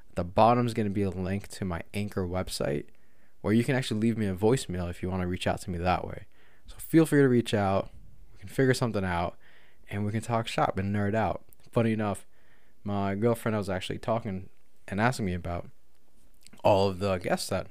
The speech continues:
I've had recently, and she's like, "What do you guys talk about?" Like, you know, just a bunch of nerds talking about nerdy shit. <laughs> And I was like, "You know, I think I should change the logo of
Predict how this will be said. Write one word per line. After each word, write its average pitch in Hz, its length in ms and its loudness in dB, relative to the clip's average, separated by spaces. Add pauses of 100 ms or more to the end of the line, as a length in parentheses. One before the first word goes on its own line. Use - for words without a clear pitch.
(160)
I've 90 180 -4
had 123 200 -2
recently, 87 440 -6
and 85 180 -10 (340)
she's - 100 0
like, 107 100 2
"What 123 60 4
do 156 40 4
you 220 80 2
guys 196 160 2
talk - 260 -4
about?" - 300 -6 (840)
Like, 120 180 2
you 123 60 2
know, 120 180 2
just 117 140 2
a - 20 -8
bunch 113 180 0
of 107 60 2
nerds 104 380 6
talking 104 260 0
about 104 200 0
nerdy 101 260 2
shit. - 400 4 (640)
<laughs> - 840 4 (1600)
And 110 540 2 (200)
I 135 60 0
was 135 100 2
like, 127 140 4
"You 120 60 0
know, 127 340 -2 (160)
I 117 40 -8
think 202 400 -4
I 120 100 0
should 113 420 0 (600)
change 135 380 -2
the 107 100 0
logo 95 560 2
of 90 260 -6